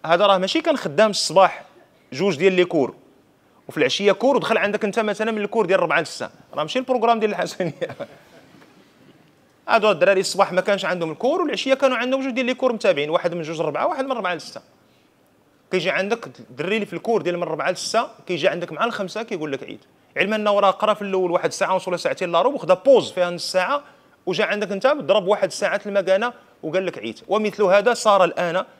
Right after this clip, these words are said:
بدأ يتكاثر، حيت اللي ما كيقولش لك: "عييت"، كتشوفها في وجهه. طول النفس ولا طارح لنا إشكال. وهذا من الأمور اللي تم خضع عنها هذه القضية ديال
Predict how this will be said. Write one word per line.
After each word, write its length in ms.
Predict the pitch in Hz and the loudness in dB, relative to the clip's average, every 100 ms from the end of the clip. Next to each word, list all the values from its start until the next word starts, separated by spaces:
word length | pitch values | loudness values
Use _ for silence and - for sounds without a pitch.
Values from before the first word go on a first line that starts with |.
| _ _ _ _ | _ _ _ _
بدأ 300 | 139 180 170 | 0 4 4
يتكاثر، 540 | 202 202 180 147 127 117 | 4 2 0 0 -2 -4
حيت 180 | 180 196 | -6 -2
اللي 120 | 226 | 0
ما 80 | 240 | 0
كيقولش 400 | 233 202 220 208 | 0 -2 -2 -4
لك: 140 | 202 | -2
"عييت"، 280 | 214 254 - _ _ _ | 0 0 -4 _ _ _
كتشوفها 420 | 185 - 214 196 | -2 0 0 0
في 80 | 180 | 0
وجهه. 220 | 143 104 - _ _ _ _ _ _ _ _ _ _ _ _ _ _ _ _ _ _ _ _ _ _ _ _ _ _ _ _ _ _ | -6 -8 -10 _ _ _ _ _ _ _ _ _ _ _ _ _ _ _ _ _ _ _ _ _ _ _ _ _ _ _ _ _ _
طول 180 | 220 208 | 4 4
النفس 380 | 208 208 262 202 | 2 2 0 4
ولا 120 | 190 | 4
طارح 280 | 202 190 196 | 4 2 0
لنا 180 | 196 | -4
إشكال. 260 | 156 - 92 _ _ _ _ _ _ _ _ _ _ _ _ 135 | -4 -8 -12 _ _ _ _ _ _ _ _ _ _ _ _ 0
وهذا 360 | 143 170 220 | 4 6 6
من 60 | 233 | 2
الأمور 480 | 202 - 202 262 233 | 0 -2 2 2 2
اللي 360 | 208 269 294 - _ - | 2 0 -2 -10 _ 0
تم 200 | 262 214 | 2 2
خضع 320 | - 202 185 | 2 4 4
عنها 440 | 156 165 196 311 - | 2 2 2 2 -4
هذه 300 | 190 247 285 | 0 4 4
القضية 520 | 240 185 - 214 214 240 | 2 -6 0 0 0 -4
ديال 160 | 220 | -4